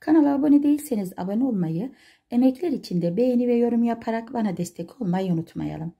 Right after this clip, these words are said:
Sağ alt köşedeki kırmızı abone ol butonuna basarak abone olabilir, zil butonunu da aktif hale getirerek çekmiş olduğum videolardan ilk önce siz haberdar olabilirsiniz.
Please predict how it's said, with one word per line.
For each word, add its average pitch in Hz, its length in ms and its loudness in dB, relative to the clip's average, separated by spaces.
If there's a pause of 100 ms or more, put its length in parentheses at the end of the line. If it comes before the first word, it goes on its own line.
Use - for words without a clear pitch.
(420)
Sağ 285 300 0
alt 330 100 -2
köşedeki 220 540 -2
kırmızı 233 400 0
abone 233 260 2
ol 240 180 0
butonuna 175 440 -4
basarak 185 420 -6
abone 226 280 0
olabilir, 262 560 2 (360)
zil 320 240 0
butonunu 165 420 -6
da 190 40 -6
aktif 254 340 -6
hale 254 220 -2
getirerek 254 680 0 (280)
çekmiş 302 400 0
olduğum 190 340 0
videolardan 190 760 0 (300)
ilk 320 240 0
önce 185 200 2
siz 285 300 -4
haberdar 202 500 -2
olabilirsiniz. 233 840 -2